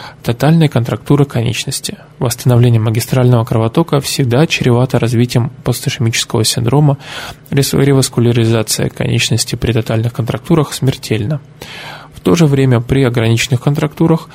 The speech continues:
голеностопный сустав, пальцы, стопы возможны необратимые повреждения только мышц голени. Восстановление магистрального кровоснабжения в этих случаях целесообразно.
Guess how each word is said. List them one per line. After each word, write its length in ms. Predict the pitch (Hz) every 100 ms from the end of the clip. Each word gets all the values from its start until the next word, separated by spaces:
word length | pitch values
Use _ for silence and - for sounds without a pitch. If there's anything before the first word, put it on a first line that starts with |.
| - - -
голеностопный 600 | - 135 131 - 131 123 120
сустав, 500 | - - 123 120 -
пальцы, 380 | - 117 113 -
стопы 460 | 131 - 120 - 139 - -
возможны 480 | 131 131 165 151 127
необратимые 680 | 123 143 127 117 123 117
повреждения 580 | 110 113 127 135 165 151
только 340 | 123 160 160 117
мышц 280 | 131 -
голени. 460 | - 123 113 107 117 - - - -
Восстановление 540 | 117 120 120 123 120
магистрального 580 | 110 120 - 151 156 135
кровоснабжения 760 | - 131 131 - 123 127 123 117
в 40 |
этих 220 | 113 117
случаях 400 | - 120 117 117
целесообразно. 880 | - 156 147 - 113 117 110 107